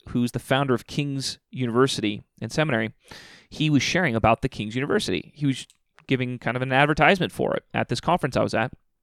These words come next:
And when he was sharing, the Holy Spirit just came on me really strong and spoke to me really clearly. And this was a, this was after a period where I had not heard clearly from the Lord for over a year. And I was praying desperately,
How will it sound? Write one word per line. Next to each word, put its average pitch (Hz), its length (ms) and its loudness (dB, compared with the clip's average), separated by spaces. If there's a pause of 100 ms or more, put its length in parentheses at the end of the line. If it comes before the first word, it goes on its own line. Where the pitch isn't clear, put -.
(540)
And 120 240 0
when 120 180 0
he 135 100 -4
was 147 100 0
sharing, 120 540 0 (200)
the 120 120 -2
Holy 123 200 6
Spirit 135 520 4 (480)
just - 120 -10
came 135 280 0
on 127 80 2
me 117 80 0
really 131 500 6
strong 123 600 0
and 117 120 -4
spoke - 400 4
to 131 100 -8
me 120 140 -2
really 123 320 2
clearly. 135 340 0
And 117 120 -2
this 135 100 -6
was 175 160 2
a, - 140 -2 (200)
this - 220 -4
was 170 180 4 (140)
after 139 280 4
a - 20 0
period 135 340 2
where 123 160 4
I 120 40 4
had 120 180 -4
not 143 220 2
heard 135 200 2
clearly 135 320 4
from 120 160 -6
the 117 80 -2
Lord 120 400 4 (460)
for 123 440 6
over 127 280 8
a 107 60 4
year. 113 440 0 (300)
And 120 200 2
I 120 120 8
was 113 160 4
praying 127 380 -2
desperately, - 720 2